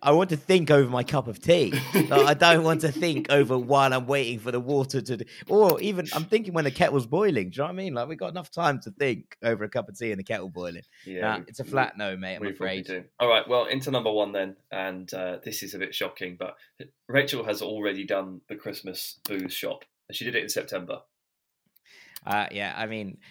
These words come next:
Speaker 1: to be fair to her, she's aware of the situation. She's aware of the fact that we're in, there's potential food shortages, there's potential drink shortages, there's haulage shortages. You know what? I respect this.
Speaker 2: Yeah.
Speaker 1: As long as,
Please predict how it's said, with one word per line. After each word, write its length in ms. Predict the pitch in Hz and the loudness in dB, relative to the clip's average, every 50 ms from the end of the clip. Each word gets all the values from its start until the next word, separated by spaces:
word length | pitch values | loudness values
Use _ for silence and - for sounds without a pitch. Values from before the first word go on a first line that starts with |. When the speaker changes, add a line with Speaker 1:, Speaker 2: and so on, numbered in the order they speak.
| _ _ | _ _
Speaker 1:
to 80 | - 131 | -4 -2
be 100 | 143 139 | -2 0
fair 240 | 135 190 190 190 - | 2 2 0 0 0
to 120 | - 117 | -2 -4
her, 320 | 98 101 98 110 131 143 - - - _ _ | -4 0 0 0 -2 -2 -8 -16 -20 _ _
she's 180 | - 139 131 131 | -12 -8 -6 -4
aware 280 | 127 139 147 151 147 | 0 2 2 4 4
of 100 | 139 120 | 2 0
the 60 | 123 | -4
situation. 680 | 127 - 156 135 - - 135 123 120 117 - - 123 143 156 147 - _ - _ _ _ _ _ | -8 -6 -6 -6 -6 -4 -4 -4 -4 -4 -6 -8 -10 -10 -10 -16 -20 _ -20 _ _ _ _ _
She's 160 | - 117 113 | -18 -14 -10
aware 220 | 120 127 135 143 139 | -2 0 2 2 2
of 80 | 123 | 0
the 60 | 123 120 | -2 -6
fact 340 | - - 127 107 95 - - | -4 -4 -4 -4 -4 -6 -4
that 240 | 120 120 113 - - - - - _ _ | -2 -2 -2 -4 -10 -20 -20 -20 _ _
we're 160 | - 120 120 123 | -4 0 2 2
in, 200 | 123 120 120 110 | 2 0 0 -4
there's 160 | 117 113 - | -6 -6 -6
potential 420 | - 123 - 147 135 131 151 143 | -8 -2 0 0 0 0 -2 -6
food 320 | 131 - 143 147 147 143 139 | -6 -4 -4 -4 -4 -4 -4
shortages, 720 | - 156 151 151 139 143 139 139 147 156 156 143 - - - - _ _ - - _ _ _ | -4 -4 -4 -4 -4 -6 -8 -6 -4 -6 -6 -6 -10 -16 -20 -20 _ _ -20 -20 _ _ _
there's 340 | - 117 117 113 113 110 113 | -8 -6 -4 -4 -4 -6 -8
potential 640 | - 127 117 - 135 131 123 - - 131 127 120 120 | -10 -12 -6 -2 -2 -2 -2 -2 -6 -6 -4 -4 -6
drink 340 | 113 120 143 151 151 131 127 | -6 -4 -4 -4 -2 -4 -6
shortages, 680 | - 151 147 139 139 135 131 123 143 143 143 139 131 | -8 -6 -6 -6 -6 -8 -12 -10 -6 -4 -4 -4 -6
there's 160 | 123 117 104 | -8 -10 -12
haulage 480 | - - 135 147 151 151 147 147 135 135 | -10 -8 -6 -6 -4 -4 -4 -6 -8 -10
shortages. 580 | - - 147 143 139 139 135 135 143 147 135 135 - - - - _ _ | -12 -10 -10 -10 -10 -10 -10 -4 -4 -4 -4 -4 -10 -20 -20 -20 _ _
You 80 | - 160 | -2 2
know 80 | 175 | 4
what? 220 | 190 190 196 - - | 4 4 2 -2 0
I 100 | - 139 | 2 2
respect 480 | 151 147 147 139 - - 143 - - - - | 2 2 2 -2 -2 -2 -2 -2 -2 -6 -6
this. 300 | 117 120 143 139 - - | -6 -4 -4 -6 -8 -2
Speaker 2:
Yeah. 140 | 120 143 175 | 0 0 2
Speaker 1:
As 100 | 190 180 | 4 2
long 140 | 214 226 | 2 2
as, 140 | 214 165 - | 0 -2 -4